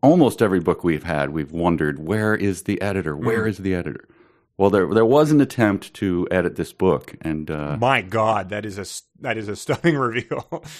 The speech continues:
Speaker 1: Yes, yeah. So we, we actually, we have tape of it, and I think it explains what ultimately happened,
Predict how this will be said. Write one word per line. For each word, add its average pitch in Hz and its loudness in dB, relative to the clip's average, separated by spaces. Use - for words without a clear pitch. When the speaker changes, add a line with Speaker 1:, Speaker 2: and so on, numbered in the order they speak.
Speaker 1:
Yes, - -4
yeah. 80 0
So - -2
we, 92 2
we 95 2
actually, 92 0
we 90 -2
have 87 -2
tape 90 0
of 76 -2
it, 78 2
and 82 0
I 92 2
think 143 0
it 95 0
explains 87 -2
what 85 -4
ultimately 82 -6
happened, 73 -2